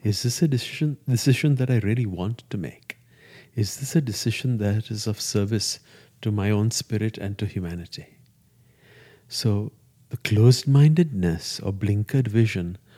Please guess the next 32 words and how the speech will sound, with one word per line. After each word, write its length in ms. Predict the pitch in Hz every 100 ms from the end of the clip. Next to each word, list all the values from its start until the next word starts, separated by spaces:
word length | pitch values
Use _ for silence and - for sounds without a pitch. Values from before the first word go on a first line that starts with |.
| - -
is 220 | 113 -
not 220 | 117 123
part 200 | - 104
of 140 | 107 104
yoga 360 | 98 101 104
at 200 | - 98
all. 340 | - 113 113 82 - _ - - - _ -
So 140 | 117
if 200 | 95 -
I 180 | 92 107
believe 380 | 104 101 120 113
that 140 | 101
I 120 | 90
am 140 | 110 104
right 220 | 95 -
and 100 | 98
everyone 340 | 87 107 104
else 240 | 101 98 -
is 160 | 92
wrong, 340 | 87 202 87 98 - - -
and 100 | 101
that 140 | 95
my 180 | 92 92
belief 320 | 101 95 98
is 100 | 101
the 120 | 95 95
only 200 | 90 95
belief, 540 | 90 95 117 - - - - - _
then 140 | - 104
I'm 140 | 101
actually 440 | 101 - 135 127 - _ _ _ _ _ _ _ -
counter 540 | 104 127 139 - 95